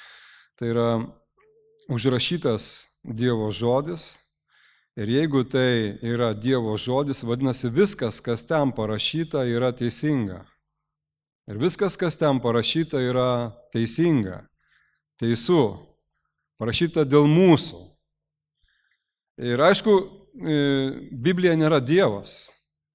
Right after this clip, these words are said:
Biblija nėra Jėzus Kristus.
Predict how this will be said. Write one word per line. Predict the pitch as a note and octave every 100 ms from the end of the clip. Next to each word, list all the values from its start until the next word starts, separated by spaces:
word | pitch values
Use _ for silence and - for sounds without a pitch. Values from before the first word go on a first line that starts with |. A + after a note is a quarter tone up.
| _ _
Biblija | G#2+ C3+ D3+ E3
nėra | D#3 C3 C#3+ D#3+ - - - A2
Jėzus | A#2 A2+ D3 -
Kristus. | G3 E3+ - E2 -